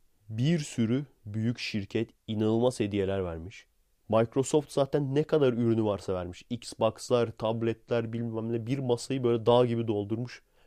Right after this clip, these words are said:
Çocuk bir de onunla fotoğraf çektirmiş. Bunun haricinde bir sürü üniversiteler burs vermiş çocuğa.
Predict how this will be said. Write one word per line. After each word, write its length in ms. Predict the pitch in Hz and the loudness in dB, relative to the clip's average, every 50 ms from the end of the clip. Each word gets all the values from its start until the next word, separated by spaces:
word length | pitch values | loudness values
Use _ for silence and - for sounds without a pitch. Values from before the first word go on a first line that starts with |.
| _ _ | _ _
Çocuk 300 | - - 120 107 - - | -2 0 0 0 0 -2
bir 60 | 120 117 | 2 4
de 40 | |
onunla 260 | 120 120 117 113 117 113 | 6 6 6 4 4 2
fotoğraf 420 | - 110 101 - 110 110 113 - | 0 -2 0 0 0 -2 -2 -4
çektirmiş. 560 | - 98 87 - - 85 85 95 110 - - _ _ _ _ _ _ _ _ _ - | -4 -6 -6 -6 -8 -10 -10 -10 -12 -14 -18 _ _ _ _ _ _ _ _ _ -4
Bunun 300 | 107 120 135 156 160 156 | 0 2 2 4 4 4
haricinde 380 | 151 139 135 127 139 139 127 117 | 4 4 4 4 0 -2 -2 0
bir 100 | 139 139 | -2 -2
sürü 340 | 123 - 135 131 - 117 123 | -2 -4 -6 -4 -2 -2 0
üniversiteler 680 | 120 120 120 120 117 - - 104 101 104 120 - - _ _ _ - | 2 4 4 2 2 0 -2 0 0 0 -2 -6 -12 _ _ _ -4
burs 300 | 113 113 117 - - - | 0 0 0 0 0 0
vermiş 320 | 104 92 85 87 85 - | 0 0 0 -4 -8 -10
çocuğa. 400 | - 87 85 82 92 92 104 120 | -10 -8 -8 -8 -8 -10 -10 -10